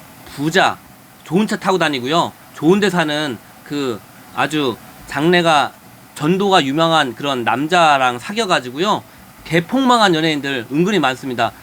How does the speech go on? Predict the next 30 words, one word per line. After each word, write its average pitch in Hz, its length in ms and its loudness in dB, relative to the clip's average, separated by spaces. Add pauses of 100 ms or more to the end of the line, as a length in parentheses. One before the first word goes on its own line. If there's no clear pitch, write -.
알고 170 220 2
봤더니 190 500 0 (520)
그 160 180 2 (440)
증권 185 500 2
사-, 214 220 2 (160)
주식 180 320 -4
사기꾼. 160 680 -2 (540)
이런 214 260 2
연예인들 196 500 2 (420)
영상 208 360 0 (240)
검색해 190 460 -2 (300)
보세요. 165 400 2
많습니다. 156 600 2 (280)
그 185 80 -6
사람 226 220 2
외모만 220 360 2
보고 190 160 0
판단하면 220 440 2
안 147 120 2
됩니다. 156 600 2 (400)
알고 214 320 0
봤더니 208 480 0
이렇게 185 160 0
두 185 260 -2
얼굴의 214 400 2
사나이야. 170 640 2
지킬 180 320 -4
박사와 190 440 2
하이드란 202 340 0
말입니다. 123 460 0